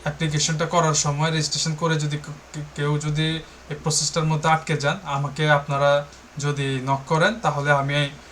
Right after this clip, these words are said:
এটা আপনাদেরকে সাহায্য করার চেষ্টা করব। তো এটার জন্য যারা আপনারা নিজে নিজে করবেন, তাদেরকে এইটুকু অনলাইন হেল্পের জন্য আমি কোনো ধরনের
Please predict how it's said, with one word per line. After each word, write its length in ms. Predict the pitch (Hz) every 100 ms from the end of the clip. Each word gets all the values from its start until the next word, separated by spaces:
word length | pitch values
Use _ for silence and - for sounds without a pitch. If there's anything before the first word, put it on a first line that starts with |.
| - -
এটা 260 | 147 151 139
আপনাদেরকে 560 | 131 147 131 - 147
সাহায্য 280 | 147 143 147
করার 180 | 147 147
চেষ্টা 280 | 156 - 143
করব। 340 | 135 139 240 - - - -
তো 60 |
এটার 260 | 151 156 147
জন্য 480 | 156 156 151 190 175
যারা 200 | 156 147
আপনারা 240 | 151 151
নিজে 180 | 156 160
নিজে 200 | 151 160
করবেন, 340 | 165 170 185
তাদেরকে 800 | 180 151 143 147 147 147 - 165
এইটুকু 540 | 160 165 151 160 151 165
অনলাইন 280 | 156 156
হেল্পের 340 | 160 156 156 156
জন্য 200 | 170 170
আমি 200 | 147 147
কোনো 220 | 151 139
ধরনের 380 | 139 139 139